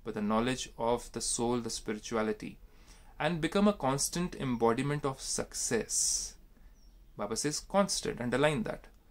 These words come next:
So let's go into the explanation. Baba says, "Children who make effort while knowing the beginning,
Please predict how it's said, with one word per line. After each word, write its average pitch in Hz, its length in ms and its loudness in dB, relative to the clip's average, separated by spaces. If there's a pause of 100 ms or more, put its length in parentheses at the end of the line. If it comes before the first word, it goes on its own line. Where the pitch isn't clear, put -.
(320)
So - 140 -6
let's 120 180 2
go 147 80 4
into 143 140 2
the 131 80 2
explanation. 113 580 2
Baba 110 240 4
says, 147 460 0 (260)
"Children 196 540 2
who 190 220 2
make 135 500 2
effort 147 460 0
while 123 260 4
knowing 131 400 0
the 151 80 2
beginning, 139 680 -2